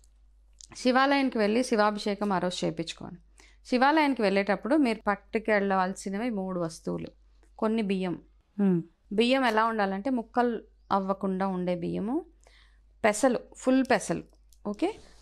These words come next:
Speaker 1: ఆ, ఎప్పుడైనా శివుడికి పెట్టేటప్పుడు కట్ చేసి పెట్టకూడదండి.
Speaker 2: ఆహా.
Speaker 1: పూర్ణ ఫలం మాత్రమే పెట్టాలి. ఓకే, కొంతమంది ఇట్లా కట్ చేసి పెట్టేస్తుంటారు కదా. ఫుల్గా as it is-గా భగవంతుడికి ఎప్పుడైనా పెట్టాలి ఒకటి. ఆ, అయితే, ఆ,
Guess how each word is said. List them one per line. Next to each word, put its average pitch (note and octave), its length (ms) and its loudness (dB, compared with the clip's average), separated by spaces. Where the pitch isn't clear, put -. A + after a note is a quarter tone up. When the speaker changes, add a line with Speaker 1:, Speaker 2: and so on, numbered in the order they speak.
Speaker 1:
ఆ, G3 400 4
ఎప్పుడైనా D4 640 2
శివుడికి C4 380 0
పెట్టేటప్పుడు A#3 640 -4
కట్ A#3+ 340 -6
చేసి A#3 140 0
పెట్టకూడదండి. E3+ 720 -4
Speaker 2:
ఆహా. E3 380 0
Speaker 1:
పూర్ణ C4 240 4
ఫలం A#3 340 0
మాత్రమే G#3 540 -2
పెట్టాలి. E3+ 460 -4
ఓకే, B3 140 2
కొంతమంది A3+ 360 -2
ఇట్లా A3 160 0
కట్ G#3 300 -2
చేసి G#3+ 160 -2
పెట్టేస్తుంటారు F#3 640 -6
కదా. D#4 120 0
ఫుల్గా D#4 520 4
as A3+ 80 -4
it A#3+ 160 0
is-గా A3+ 180 -4
భగవంతుడికి F#3+ 600 -4
ఎప్పుడైనా F#3 320 -4
పెట్టాలి - 420 -8
ఒకటి. - 420 -10
ఆ, G3+ 400 0
అయితే, A3 420 -2
ఆ, G3+ 280 0